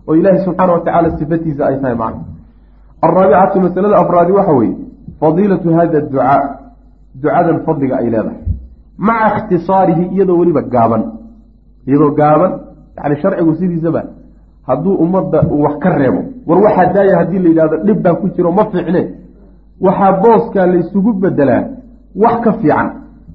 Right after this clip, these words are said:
Markii sharcigu inoo diiday oo u diiday masalan waxa weeyaan jaahiliyadii waxay samayn jireen, oo ah masalan waxa weeyaan waxay Ilaahay qadarkiisa iyo istikhaaro ku samayn jireen oo Ilaahay qadarkiisa inay ku ogaadaan isku dayi jireen.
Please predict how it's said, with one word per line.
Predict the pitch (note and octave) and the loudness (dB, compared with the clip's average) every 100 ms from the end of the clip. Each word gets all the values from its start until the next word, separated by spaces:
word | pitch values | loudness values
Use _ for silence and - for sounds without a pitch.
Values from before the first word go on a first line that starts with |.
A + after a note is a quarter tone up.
| - - - - - - - - | -20 -20 -20 -20 -20 -20 -14 -4
Markii | G#3+ G#3+ | -2 0
sharcigu | F#3 A3+ - F3+ F#3 F3 - - - - _ _ - _ - - - - - - | 0 0 0 -2 -2 -4 -8 -20 -20 -20 _ _ -20 _ -20 -20 -20 -20 -20 -8
inoo | - G3+ A#3 | 0 2 2
diiday | E3+ F#3 F#3 F#3+ - | 2 4 4 2 0
oo | F3 F3+ | -2 0
u | A3+ F3+ | 0 0
diiday | F#3 F3+ F3+ | 2 2 2
masalan | G3+ F#3+ F#3 F#3+ | 2 -2 -2 -2
waxa | F#3 | -2
weeyaan | E3+ E3+ F#3 D#3+ C#3+ C#3+ | -2 0 2 0 -2 -4
jaahiliyadii | E3+ F3 F3+ G3 G3 E3 E3 | 0 2 2 2 2 0 0
waxay | E3+ F3 E3 | 0 0 -2
samayn | F3 F#3+ - | -2 -2 -2
jireen, | F3 E3+ - - - - | 0 -2 -4 -14 -20 -6
oo | - | 2
ah | G3 | 2
masalan | A3 G#3+ G3+ G3 | 4 2 0 0
waxa | G#3 F3+ | 2 2
weeyaan | F3+ F#3+ D#3+ C#3+ - - - - | 4 4 2 -2 -10 -20 -20 -4
waxay | F3+ F#3 F3+ F3+ - - - - | -2 2 2 0 -4 -14 -18 -6
Ilaahay | G#3 G#3+ F#3 - | 2 4 4 2
qadarkiisa | G3+ F3 E3+ - F3 D3+ F#3 | 0 -2 -2 -4 -8 -8 -10
iyo | E3+ D#3+ D3+ | -6 -2 -2
istikhaaro | D3+ - E3 D#3+ F3 F#3+ | -2 -4 -4 0 2 2
ku | F#3+ | 0
samayn | F#3 F3 F#3 F3+ | 0 2 2 0
jireen | E3 D#3+ | 0 0
oo | D#3+ | 2
Ilaahay | F#3+ E3+ E3 | 2 2 0
qadarkiisa | F#3+ E3 - D#3 E3+ | -2 -2 -6 -6 -4
inay | F#3 | -2
ku | - A3+ | -2 -2
ogaadaan | F3+ E3+ F3 D#3+ | 0 2 2 0
isku | - E3+ | -4 -2
dayi | E3 C3+ | 2 2
jireen. | C3+ A2+ | 0 -4